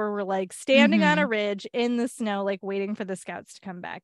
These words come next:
Speaker 1: And apparently what happened is they stayed out there so long, and then Perrin just sort of, like, lost himself in the moment
Speaker 2: In the wolf
Speaker 1: and, like,
Speaker 2: dream.
Speaker 1: wouldn't come back in. So
Speaker 2: Mm-hmm.
Speaker 1: yeah, it's, but anyway, so Per-,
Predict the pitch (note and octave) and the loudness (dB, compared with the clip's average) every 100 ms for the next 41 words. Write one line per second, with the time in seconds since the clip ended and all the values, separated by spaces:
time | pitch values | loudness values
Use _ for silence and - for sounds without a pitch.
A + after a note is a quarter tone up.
0 | _ A3 A3 A#3+ E4 F4+ F4 B3+ B3 A3+ | _ -4 -4 0 2 2 0 -2 -4 -2
1 | A3+ A#3+ A3 G#3+ G#3 F#3+ A3 - C#4 D4+ | -2 -2 -4 -4 -4 -4 -6 -2 0 2
2 | D#4 A#3+ A3 - D4+ D#4+ F#4 B3+ G3 F#3+ | 2 0 -4 -2 2 2 2 2 2 2
3 | F#3+ G#3 A3+ A3 A3 A3+ A#3 A#3+ B3 A#3 | -2 -6 -4 -2 -2 0 0 2 0 -4
4 | - A3 G3+ G3 F3+ E3+ E3+ F3+ G3 - | -6 -6 -4 -6 -6 -12 -6 -6 -8 -12
5 | - - C#4+ C#4 C#4+ C4+ D#4+ - B3+ C#4 | -10 0 0 2 4 4 2 -2 -2 0
6 | C#4 D4 C4 A#3 A3 A#3 B3 G3 F#3+ G3 | -2 -4 -2 -2 0 0 2 2 2 2
7 | A#3+ A3+ F#3 F3 E3+ F3+ F#3+ A3 C4 C4+ | 2 2 0 -2 -4 -8 -8 2 4 4
8 | C4+ A#3+ B3+ A3 A#3 A#3 G3+ G3+ G#3 - | 0 -4 -4 -2 -2 -2 -2 -2 -2 -6
9 | - F#3 G3 D4+ G4+ G#4 - - A3+ A3 | -14 -8 -6 -6 -6 -8 -10 -4 2 4
10 | G3 F#3+ F#3 F#3 F#3 F#3 _ _ _ _ | 4 2 0 -2 -6 -8 _ _ _ _
11 | _ F#3+ E2+ C#2+ _ - G3+ F#3+ - - | _ -12 -12 -16 _ -10 -10 -10 -18 -18
12 | - _ - C#4+ D4 C4 G3 F#2 - D4+ | -20 _ 2 4 4 2 -4 -8 -6 -4
13 | B3 E4 | 2 2